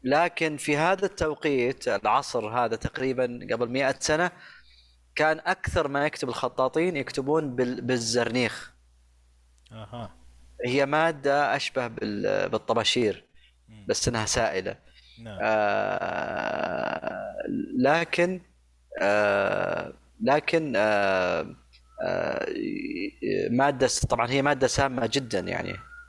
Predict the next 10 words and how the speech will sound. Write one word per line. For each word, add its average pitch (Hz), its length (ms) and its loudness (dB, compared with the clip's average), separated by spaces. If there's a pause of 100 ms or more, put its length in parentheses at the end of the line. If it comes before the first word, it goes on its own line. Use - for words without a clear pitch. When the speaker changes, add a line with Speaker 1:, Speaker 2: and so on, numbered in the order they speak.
(140)
Speaker 1:
الزرنيخ 131 440 2
من، 107 240 2
من 127 180 0
أكثر 131 320 2
المواد، 123 420 2
آه، 87 840 -2
سمية. 123 580 2 (380)
Speaker 2:
مم. 107 200 -20 (680)
Speaker 1:
آه، 98 540 2
آه، - 160 -8